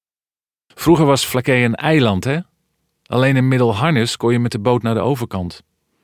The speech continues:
Als het nodig was, want anders ging je er niet af. Later, toen hun ouders op leeftijd waren, deden ze eens een cruise over de Rijn.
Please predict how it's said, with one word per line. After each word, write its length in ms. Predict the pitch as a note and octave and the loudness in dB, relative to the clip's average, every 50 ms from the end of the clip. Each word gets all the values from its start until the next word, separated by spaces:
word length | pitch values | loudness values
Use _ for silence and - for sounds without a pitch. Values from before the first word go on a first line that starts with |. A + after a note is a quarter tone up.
| _ _ - | _ _ -4
Als 160 | - C3 A2+ | -2 -2 -2
het 100 | A#2 G2+ | 0 0
nodig 340 | A2 A#2+ D3+ F3 D3+ A#2 - | 0 2 4 4 2 2 0
was, 380 | G#2 F#2+ F2+ - - - - - | -4 -6 -6 -6 -10 -14 -14 -12
want 400 | - A2 A2 A2 A2 - - - _ _ - | -6 -4 -2 -2 -2 -4 -8 -18 _ _ -4
anders 320 | - B2+ C3 A#2 G#2+ - | -2 0 0 0 -2 -2
ging 200 | - - C3+ B2 | -4 -4 -2 -2
je 80 | A2+ G#2+ | 0 0
er 100 | G#2+ G#2 | 0 0
niet 220 | G#2 G#2 G#2 - | -2 -2 -4 -4
af. 320 | F#2+ D3 - - - - _ _ _ _ _ _ _ _ _ _ _ _ _ _ _ _ _ _ _ _ _ _ _ _ _ _ _ _ _ _ _ _ _ _ _ | -6 -8 -8 -10 -14 -20 _ _ _ _ _ _ _ _ _ _ _ _ _ _ _ _ _ _ _ _ _ _ _ _ _ _ _ _ _ _ _ _ _ _ _
Later, 640 | _ - - F#2+ A2+ C3+ D3 - A2 G#2 B2+ - - _ | _ -10 -4 -2 -2 -2 0 0 -2 -2 -2 -4 -10 _
toen 180 | - - G#2+ G#2+ | -4 -2 0 2
hun 120 | G#2+ G2+ | 2 2
ouders 320 | F2+ G#2+ A#2+ G#2 G#2 - | 2 0 0 -2 -2 -4
op 100 | A2 F#2 | -4 -4
leeftijd 360 | F2+ A#2+ C3+ C3+ - A#2+ G2+ - | -2 0 0 0 0 -2 -4 -4
waren, 400 | F#2 F2+ F2 F2+ G2+ B2 C3+ - _ - - - - _ _ _ | -4 -6 -6 -6 -6 -8 -10 -10 _ -20 -20 -20 -20 _ _ _
deden 280 | - B2 C3+ C#3 C3 A#2+ | -2 0 0 0 0 0
ze 100 | - A2 | -2 -2
eens 200 | A#2 B2+ A2+ - | -2 -2 -2 -4
een 140 | A#2 G#2 | -6 -8
cruise 440 | - - - D#3 D#3 B2 G#2 - - | -8 -2 2 4 4 4 2 0 -4
over 180 | - A2+ G2+ G#2+ | -4 -4 -4 -4
de 80 | G#2 | -4
Rijn. 420 | G#2 A2 A#2 B2+ A2 F#2+ E2+ D#2 | -2 -2 0 -2 -2 -4 -6 -10